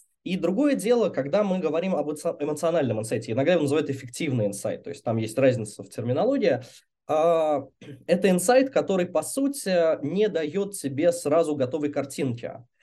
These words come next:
У тебя исходно, а, что-то произошло, мы, это сложно описать.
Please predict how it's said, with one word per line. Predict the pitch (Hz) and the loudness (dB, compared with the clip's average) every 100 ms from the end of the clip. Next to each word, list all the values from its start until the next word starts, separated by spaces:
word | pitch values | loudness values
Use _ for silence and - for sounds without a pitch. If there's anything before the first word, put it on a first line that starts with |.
| _ - | _ -8
У | - | -6
тебя | 120 156 208 196 160 - | -4 2 4 6 4 0
исходно, | 143 - 285 220 202 180 151 135 | -6 0 0 2 0 2 0 0
а, | 135 135 131 123 | -2 2 2 0
что-то | 123 - 269 | 0 0 0
произошло, | 190 175 160 165 131 | -2 -4 -2 -2 -2
мы, | 131 - - _ - | -2 -4 -10 _ -10
это | - 196 | -6 -4
сложно | 190 196 185 | 0 0 2
описать. | 185 160 123 117 - | 0 0 0 0 -2